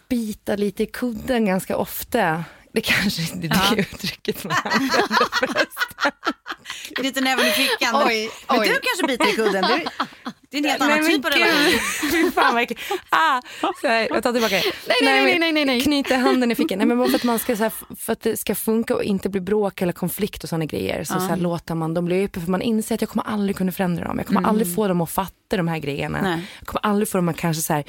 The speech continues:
Speaker 1: be om ursäkt för det eller, eh, liksom,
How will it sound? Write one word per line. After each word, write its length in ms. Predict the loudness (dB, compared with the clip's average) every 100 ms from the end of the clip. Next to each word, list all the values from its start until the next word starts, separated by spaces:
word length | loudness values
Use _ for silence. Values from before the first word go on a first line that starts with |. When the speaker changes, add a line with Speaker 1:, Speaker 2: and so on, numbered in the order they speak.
| -10 -20 -10
Speaker 1:
be 100 | -4
om 100 | 0
ursäkt 360 | 0 0 -2 -4
för 100 | -4
det 440 | 0 0 0 0
eller, 440 | 0 0 0 -2 -6 -16 -20 -20 -8
eh, 280 | -4 -2 -2
liksom, 460 | -4 -2 -2 -2